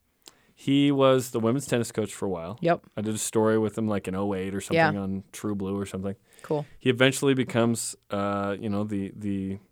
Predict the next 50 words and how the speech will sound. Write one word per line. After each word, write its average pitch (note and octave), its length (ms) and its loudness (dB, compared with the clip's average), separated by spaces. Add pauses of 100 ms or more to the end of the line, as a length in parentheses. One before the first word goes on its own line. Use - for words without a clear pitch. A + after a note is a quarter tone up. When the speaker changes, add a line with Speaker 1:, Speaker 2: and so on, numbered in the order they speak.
(380)
Speaker 1:
sports - 720 0
mental A2 340 0
health, A2+ 380 4
Speaker 2:
Yeah. E3 160 2
Speaker 1:
sports A#2 320 0
psychology A#2 560 4
guy. A2 300 2 (140)
Speaker 2:
Yep. E3+ 240 0 (720)
Speaker 1:
And A2+ 100 0
he's G#2 140 0
so C3+ 360 4
good. A#2+ 520 4 (220)
He's A2+ 200 -4
talking A2+ 360 4
to A2+ 80 4
Giannis A2 500 0
Antetokounmpo A2+ 720 -2
and B2 80 2
the B2+ 60 0
Bucks A2+ 680 0
a - 40 -20
couple G#2+ 200 -4
months A2 260 -2
ago. A2 360 -2 (960)
They F2+ 80 -2
won F2 220 -2
the F2+ 100 -4
N F#2 100 -2
B F#2+ 120 -2
A G#2+ 60 -2
title. F2 420 -8 (220)
Speaker 2:
Yeah. D#3 280 -10 (300)
Speaker 1:
And G#2+ 180 -2
they're G#2 100 0
like, F#2 180 -4
"Hey, C3 180 -2
just B2+ 180 -14
come A#2 120 -4
here A#2 100 -2
full A#2+ 180 -6
time." B2+ 360 -4
And G#2+ 140 0
this G#2+ 160 -2
is A2 100 -4
our G#2 140 2
first G#2 320 -2
semester, A2+ 360 0
I F#2+ 60 -2
think, G2 260 -6
right? G#2 260 -4